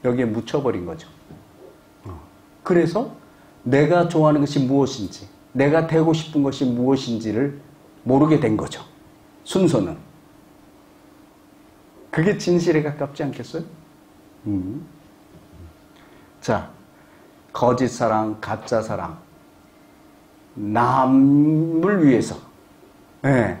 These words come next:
남이 좋아하는, 예, 그런, 어, 일을 하는, 예, 그런 행동을 하는, 그런 삶을 사는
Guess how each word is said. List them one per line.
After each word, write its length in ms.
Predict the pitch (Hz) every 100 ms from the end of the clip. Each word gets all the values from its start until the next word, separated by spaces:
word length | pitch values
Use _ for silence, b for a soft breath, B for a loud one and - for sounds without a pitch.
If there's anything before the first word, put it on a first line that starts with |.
| -
남이 480 | 127 135 190 208
좋아하는, 680 | - 156 160 147 143 135 110 117
예, 200 | 101 101
그런, 600 | - 143 185 226 190 131
어, 360 | 127 123 120 151
일을 340 | 139 135 127
하는, 200 | 110 87 - - - -
예, 180 | 95 92
그런 260 | 143 160
행동을 400 | 160 160 147 123
하는, 200 | 107 90
그런 240 | 90 143 156
삶을 440 | 151 139 139 135
사는 420 | 131 120 139 160